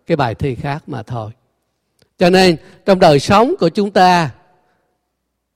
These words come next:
Chúa muốn chúng ta có một đời sống nhẫn nại, vì đó là một đời sống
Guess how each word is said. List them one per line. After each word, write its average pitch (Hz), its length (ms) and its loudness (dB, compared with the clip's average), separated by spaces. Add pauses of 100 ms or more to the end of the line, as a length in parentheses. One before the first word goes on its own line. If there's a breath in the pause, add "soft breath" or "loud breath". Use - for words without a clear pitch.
(140)
Chúa 247 540 4 (600)
muốn 233 520 4
chúng 208 160 -4
ta 175 340 0
có 175 220 -4
một 196 180 -8
đời 127 200 -2
sống 165 260 -6
nhẫn 131 240 -10
nại, 127 300 -16
vì 117 180 -12
đó 226 480 -2
là 180 200 -2
một 117 220 -14
đời 123 220 -6
sống 190 420 -10